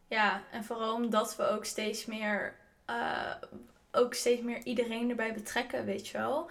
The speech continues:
Je wilt gewoon erbij horen. En als jij dan inderdaad zo'n kaartreading doet en je ziet bijvoorbeeld alleen maar blanke mensen, of alleen maar mannelijke blanke mensen,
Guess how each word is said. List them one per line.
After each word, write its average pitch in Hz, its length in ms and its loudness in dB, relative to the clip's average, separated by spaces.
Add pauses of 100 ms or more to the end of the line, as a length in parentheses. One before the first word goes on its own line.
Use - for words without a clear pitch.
(300)
Je 226 140 -2
wilt 220 220 -2
gewoon 226 520 0
erbij 220 360 4
horen. 233 360 2
En 202 120 2
als 214 140 -4
jij 254 100 2
dan 233 140 0
inderdaad 226 460 0
zo'n 226 240 -4
kaartreading 226 580 2
doet 220 280 0
en 220 140 -2
je 226 80 0
ziet 233 160 -4
bijvoorbeeld 240 400 2
alleen 233 280 4
maar 240 160 2
blanke 226 320 0
mensen, 226 560 0 (400)
of 214 120 0
alleen 233 180 6
maar 226 120 4
mannelijke 240 400 4
blanke 208 300 4
mensen, 208 480 2